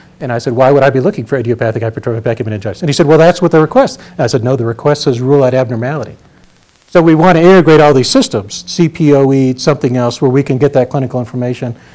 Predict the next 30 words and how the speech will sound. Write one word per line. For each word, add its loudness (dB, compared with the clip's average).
And 0
we 2
have 2
a 0
E -4
M -4
R -4
interface -4
where -4
I 0
try 0
to 0
pull 0
out 2
the -4
data 0
that -2
I -2
think -8
is -6
most -6
pertinent -6
to -14
the -8
radiologist -2
and -8
display -2
it -4
to -2
them -2